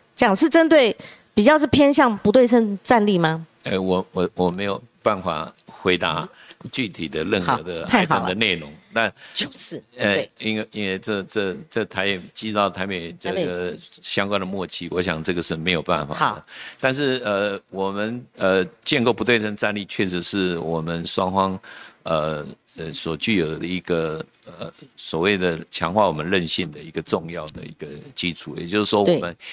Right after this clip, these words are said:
Speaker 2: 应该要去发展小型、致命跟机动性的，因为我们，
Speaker 1: 嗯。
Speaker 2: 呃，某种程度必须承受第一击，所以我们的所有武器都要把它机动化。
Speaker 1: 对。嗯，
Speaker 2: 哎，
Speaker 1: 好。
Speaker 2: 这个是。
Speaker 1: 秘-，秘书长，您在这个位置上，因为我从这个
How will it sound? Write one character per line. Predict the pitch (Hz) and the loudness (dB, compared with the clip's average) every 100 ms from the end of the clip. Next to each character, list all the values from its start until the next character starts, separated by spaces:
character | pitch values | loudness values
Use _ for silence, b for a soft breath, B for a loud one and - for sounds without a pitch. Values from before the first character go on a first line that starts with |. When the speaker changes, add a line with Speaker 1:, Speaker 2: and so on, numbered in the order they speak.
| B | B
Speaker 2:
应 | 107 110 | -2 2
该 | 110 | 2
要 | 104 | 2
去 | 95 104 | -2 -8
发 | - 98 85 | -4 -4 -4
展 | 92 90 - b b _ _ | -6 -8 -8 b b _ _
小 | - - 73 73 | -4 -2 -2 -2
型、 | - - 71 80 82 | -4 -4 -6 -8 -8
致 | - - 120 85 | 0 2 2 2
命 | 95 82 76 | 0 0 -2
跟 | - 85 | -4 -4
机 | - - 95 | 0 0 2
动 | 95 87 | 0 0
性 | 73 78 65 | -2 -4 -8
的， | 64 | -14
因 | - 113 | -2 0
为 | 139 147 - | 2 0 -6
我 | 80 78 | -10 -8
们， | 78 90 | -4 -4
Speaker 1:
嗯。 | 92 107 B B B B _ | -4 -10 B B B B _
Speaker 2:
呃， | 78 76 | -12 -10
某 | 82 98 | 0 2
种 | 117 87 | 2 2
程 | 90 | 0
度 | 98 | -2
必 | 95 | -2
须 | 92 90 | -2 -2
承 | - 78 | -4 0
受 | 98 | 0
第 | 80 80 | 0 -4
一 | 82 | -6
击， | - - - | -6 -10 -8
所 | - 110 | -4 -2
以 | |
我 | 95 80 | -4 -6
们 | 85 85 | -8 -6
的 | 87 | -6
所 | 98 | -2
有 | 95 | -4
武 | 82 80 | -4 -8
器 | - 98 | -8 -8
都 | 80 90 | 0 2
要 | 80 | 2
把 | 71 | 0
它 | 76 | -2
机 | - 85 | -2 -2
动 | 80 | -2
化。 | 76 82 67 69 _ _ | 0 -2 -2 -8 _ _
Speaker 1:
对。 | 170 | -8
嗯， | 143 - 67 | -8 -8 -10
Speaker 2:
哎， | 73 67 | -10 -2
Speaker 1:
好。 | 147 131 | 0 0
Speaker 2:
这 | - | -4
个 | 82 | 0
是。 | - | 0
Speaker 1:
秘-， | 196 | 4
秘 | 285 | 6
书 | 370 | 6
长， | 226 185 | 6 4
您 | 233 | 4
在 | 262 311 | 6 4
这 | 254 | 4
个 | 240 | 4
位 | 220 240 | 6 6
置 | 156 | 4
上， | 147 185 | 0 2
因 | 311 | 6
为 | |
我 | 277 165 | 6 6
从 | - 165 | 6 4
这 | 202 | 4
个 | 190 180 | 4 4